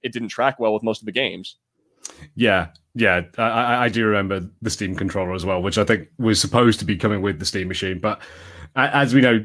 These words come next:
Speaker 2: um, Valve will often just be like, "No, we're not putting something out if we don't think it's good enough."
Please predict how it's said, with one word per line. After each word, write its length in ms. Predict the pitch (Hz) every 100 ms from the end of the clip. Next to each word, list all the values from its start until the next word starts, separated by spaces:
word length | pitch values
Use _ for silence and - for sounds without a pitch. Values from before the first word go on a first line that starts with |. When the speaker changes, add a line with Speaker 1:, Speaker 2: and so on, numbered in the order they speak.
| -
Speaker 2:
um, 280 | 117 110 107
Valve 400 | 120 117 110 117
will 160 | 110
often 400 | 110 - 110 104
just 160 | 98 -
be 60 |
like, 200 | 104 92
"No, 200 | 104 95
we're 120 | 90 92
not 200 | 95 92 _
putting 240 | 104 95
something 240 | - 95 98
out 160 | 95
if 100 | -
we 100 | 98
don't 120 | 95
think 140 | 92 87
it's 100 | -
good 160 | 98
enough." 320 | 92 95 -